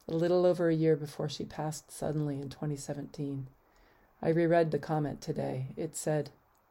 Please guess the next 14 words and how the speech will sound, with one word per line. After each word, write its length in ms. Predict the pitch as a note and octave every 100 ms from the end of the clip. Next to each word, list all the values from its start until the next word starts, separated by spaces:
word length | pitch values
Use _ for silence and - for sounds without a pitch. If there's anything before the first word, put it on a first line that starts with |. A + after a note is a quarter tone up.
| _ _ _ _ _ _
"Finding 460 | - - D#3+ E3 E3+
your 120 | F#3
musings 420 | F#3 G3 G#3 G3
thought-provoking, 880 | - C4+ C4 - G#3+ F#3+ F#3+ G3+ G#3
interesting, 600 | - B3 C#4+ C#4 C#4 C4
and 80 | A#3
a 60 | C3+
fun 360 | - F3+ F#3+
read. 360 | F#3 F3+ C#3+ - _
Keep 240 | - D4+ D#4
it 120 | D4+
up." 280 | C#4+ G3 - _ _ _ _ _ _ _ -
And 160 | D#3 D#3+
so, 360 | F#3 E3 F3+